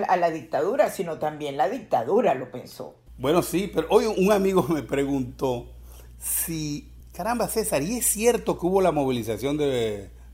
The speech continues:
Speaker 2: de los barcos americanos? Por supuesto que es cierto, todo eso es cierto. El asunto es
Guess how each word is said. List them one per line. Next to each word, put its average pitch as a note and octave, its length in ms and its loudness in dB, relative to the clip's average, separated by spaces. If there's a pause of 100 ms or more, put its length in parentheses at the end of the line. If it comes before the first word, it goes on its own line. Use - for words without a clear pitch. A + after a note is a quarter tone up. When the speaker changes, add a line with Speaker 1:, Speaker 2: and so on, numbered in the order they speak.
(180)
Speaker 2:
de G#2 420 -2
los F#2+ 140 -8
barcos A2+ 640 2
americanos? G#2 500 -2 (460)
Por F#2+ 160 -8
supuesto G#2 380 -6
que D#3+ 100 -6
es B2 100 -6
cierto, E3+ 440 -4
todo F#3+ 280 -2
eso C#3 180 -6
es A2+ 80 -8
cierto. D#3 440 -6 (360)
El F3 120 -2
asunto F#3 640 -2
es C#3 340 0